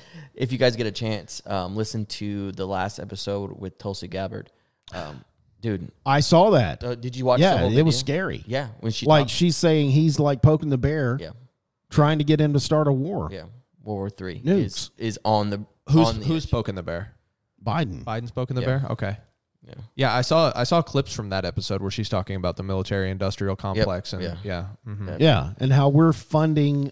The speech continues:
Speaker 2: uh, Ukraine, and it's just, I, I don't, why are we dumping tons of money over
Speaker 3: Yeah, I have
Speaker 2: there?
Speaker 3: no idea where the money's going. Yep.
Speaker 2: No.
Speaker 1: It's
Speaker 2: We sure
Speaker 1: interesting.
Speaker 2: don't.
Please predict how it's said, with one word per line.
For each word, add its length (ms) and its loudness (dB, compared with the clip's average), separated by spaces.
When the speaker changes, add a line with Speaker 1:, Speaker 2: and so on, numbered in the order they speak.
Speaker 2:
uh, 280 0
Ukraine, 680 -4
and 280 -6
it's 260 -12
just, 320 -8
I, 160 -10
I 140 -12
don't, 260 -8
why 200 -6
are 80 -2
we 200 0
dumping 340 -2
tons 240 -2
of 60 -4
money 220 -2
over 80 -2
Speaker 3:
Yeah, 60 -2
I 40 0
have 100 -2
Speaker 2:
there? 80 -6
Speaker 3:
no 140 -4
idea 220 -4
where 100 -4
the 80 -8
money's 300 -2
going. 380 0
Yep. 260 -4
Speaker 2:
No. 340 -6
Speaker 1:
It's 120 -8
Speaker 2:
We 60 -2
sure 160 -2
Speaker 1:
interesting. 280 -4
Speaker 2:
don't. 80 -18